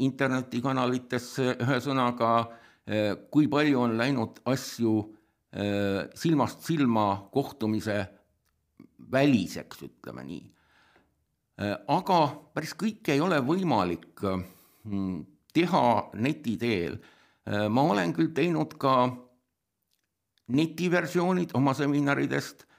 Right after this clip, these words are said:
äh, äh, aga see on selline ikkagi ühe inimesega. Grupis on veel see, et grupis sa saad suhelda teistega, sa saad vaadelda, kuidas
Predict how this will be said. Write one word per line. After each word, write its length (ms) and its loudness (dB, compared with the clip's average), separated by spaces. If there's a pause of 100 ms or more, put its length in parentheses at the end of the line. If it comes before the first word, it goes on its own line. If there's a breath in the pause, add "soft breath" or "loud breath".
(240 soft breath)
äh, 100 -4
äh, 460 -2 (160)
aga 180 -4
see 120 -2
on 100 2
selline 400 2 (580)
ikkagi 380 0
ühe 320 4
inimesega. 920 0
Grupis 380 -4
on 160 0
veel 160 -2
see, 340 -2
et 160 -6
grupis 420 -4
sa 100 -2
saad 440 0 (400)
suhelda 680 0
teistega, 600 -2 (600 loud breath)
sa 160 -2
saad 240 0
vaadelda, 560 0
kuidas 320 0